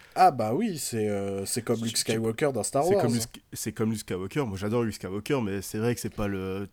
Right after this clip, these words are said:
Speaker 2: t-, à côté, t'as Leia et, euh, Harry, et Han Solo qui sont quand même, euh,
Speaker 1: Mais en fait, c'est, c'est
Speaker 2: beaucoup
Speaker 1: parce
Speaker 2: plus
Speaker 1: que
Speaker 2: charismatiques.
Speaker 1: c'est aussi, euh,
Speaker 2: Frodon
Speaker 1: le
Speaker 2: dans Le Seigneur des Anneaux, il s-, pff, il s-, il... sert à rien, c'est Sam qui fait tout le boulot.
Speaker 1: C'est le personnage auquel le spectateur doit s'identifier, en fait.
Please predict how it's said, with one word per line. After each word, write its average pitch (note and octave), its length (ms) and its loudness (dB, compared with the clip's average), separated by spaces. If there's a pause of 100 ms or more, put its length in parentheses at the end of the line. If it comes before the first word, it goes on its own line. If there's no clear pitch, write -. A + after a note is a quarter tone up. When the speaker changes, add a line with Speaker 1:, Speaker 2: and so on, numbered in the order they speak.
Speaker 2:
t-, - 120 -16
à A2 80 -12
côté, C3+ 240 -2
t'as A2 160 0
Leia B2+ 420 2
et, A#2 60 0 (140)
euh, F#2+ 400 -6 (100)
Harry, G2+ 280 -6
et G#2+ 240 -2
Han G#2 120 -2
Solo A#2+ 240 -2
qui - 100 -8
sont - 120 -8
quand - 120 -10
même, G#2 180 -6
euh, F2+ 220 -10 (200)
Speaker 1:
Mais C#3 140 4
en C#3 80 2
fait, F#3+ 220 4
c'est, C3 260 4
c'est - 200 -2
Speaker 2:
beaucoup D#3+ 100 8
Speaker 1:
parce C#3 140 6
Speaker 2:
plus D3 80 4
Speaker 1:
que - 60 -6
Speaker 2:
charismatiques. C3 640 2
Speaker 1:
c'est - 240 0
aussi, F3+ 640 2
euh, A2+ 680 2 (320)
Speaker 2:
Frodon D#3 440 6
Speaker 1:
le D3 40 6
Speaker 2:
dans C3 100 2
Le A#2 60 -2
Seigneur B2 240 8
des A2+ 160 2
Anneaux, C3 160 4
il A2+ 80 4
s-, - 200 -10
pff, - 300 -8
il G#2 60 -10
s-, - 540 -6
il... A2 40 -8
sert F#2+ 160 -6
à G#2 80 -2
rien, D#3+ 160 4
c'est - 140 -2
Sam C3+ 240 4
qui - 100 -8
fait - 120 -4
tout - 100 0
le G2+ 60 2
boulot. C3 280 4
Speaker 1:
C'est - 300 2
le C3 60 0
personnage D#3+ 680 4
auquel D#3 360 2
le B2 100 2
spectateur C3+ 580 -2
doit B2 140 0
s'identifier, A#2 680 -6
en A2 100 -6
fait. - 340 -16